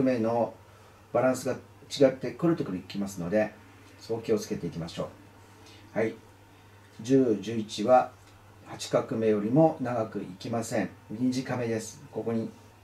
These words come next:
内側にですね、入るようにしましょう。はい。十二画目は、同じ穂先は平行。腹は、こう、少し水平になっていくように従って、だんだんと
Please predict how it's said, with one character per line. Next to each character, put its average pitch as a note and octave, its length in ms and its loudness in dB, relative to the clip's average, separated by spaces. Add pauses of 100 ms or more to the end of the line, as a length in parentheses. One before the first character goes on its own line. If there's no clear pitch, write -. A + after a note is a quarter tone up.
(100)
内 A#2 260 -6
側 A2 140 6
に A2 140 2
で F#2 60 -6
す - 100 -10
ね、 E2 180 -6
入 G#2 200 0
る F#2 80 -4
よ F2 40 -4
う E2+ 40 -6
に E2+ 80 -10
し F#2+ 140 -8
ま F2+ 60 -6
し - 120 -10
ょ G2 180 -2 (840)
う。 A2 60 -4
は A2+ 60 4
い。 - 80 -8 (160)
十 C3+ 240 8
二 C#3+ 160 10
画 C3 160 4
目 B2 300 -4
は、 C#3 320 8 (420)
同 A#2+ 80 -4 (160)
じ A2 240 -4 (140)
穂 - 180 -12
先 B2+ 420 -2
は F#2 240 2 (380)
平 G#2+ 220 0 (160)
行。 F2+ 320 -4 (420)
腹 D3 320 8
は、 B2+ 220 8 (880)
こ - 300 -2
う、 - 0 - (580)
少 D3+ 100 6
し A#2 140 -4
水 C#3+ 220 4
平 C#3 140 6
に C3+ 80 6
な C3 100 6
っ - 60 -6
て G#2 80 -4
い G2+ 40 -2
く G#2 100 -2
よ G2 60 2
う F2+ 40 -4
に F2 60 -8 (640)
従 - 240 -4
っ A#2+ 120 2
て、 - 460 4 (180)
だ C3+ 180 6
ん C3+ 140 8
だ C3 160 6
ん A2 100 -2
と C#3+ 400 6